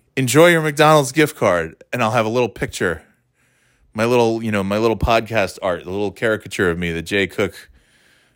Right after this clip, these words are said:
the insanely talented Jay Cook did last year.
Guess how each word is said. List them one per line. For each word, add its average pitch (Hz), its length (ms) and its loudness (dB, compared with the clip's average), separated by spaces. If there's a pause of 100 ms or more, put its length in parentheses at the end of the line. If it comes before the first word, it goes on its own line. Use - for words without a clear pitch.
(120)
the 98 120 -4
insanely 101 420 -2
talented 104 460 -2
Jay 95 220 -2
Cook 98 280 -4
did 87 300 -2 (1500)
last 95 340 -2
year. 92 300 0